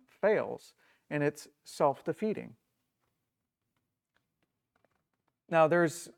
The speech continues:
here's another kind of, um, common thing that we see in the, in the,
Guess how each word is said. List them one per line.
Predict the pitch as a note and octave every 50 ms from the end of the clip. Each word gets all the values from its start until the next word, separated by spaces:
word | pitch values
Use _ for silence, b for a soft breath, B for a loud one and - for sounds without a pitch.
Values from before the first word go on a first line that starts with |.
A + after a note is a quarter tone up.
| _ _ _ _ _ _ _ - -
here's | - G3 G#3 F#3 F#3
another | F3 E3 E3 D#3+ E3 D#3+ D#3 D3+ D3 D3+ -
kind | D#3+ D3 C#3+
of, | C3+ B2 A2 - - - - _ _ _ _ _ _ _ _ _ _ _ _ _ _ _ _ -
um, | C#3 B2 A#2 A#2 A2+ A2 - - _ _ _ _ _ _ _ _ _ _ _ _ _ _ _ _ _ _ _ _ _ _ _ _ _ _ _ _ _ _ _ _ _ _ _ _ _ _ _ _ _ _ _ _ _ _ _
common | - - F3 E3+ E3 D#3+ D#3 D3 C#3+
thing | E3 D3 C#3+ C#3+
that | C3+ C3 B2+
we | B2+ B2 A2+
see | - - C3+ B2+ A#2 A#2 A#2
in | B2+ A#2+ A2+ A2
the, | A2 G#2 G#2 G#2 - -
in | - A#2 A2
the, | G#2+ G#2+ G#2+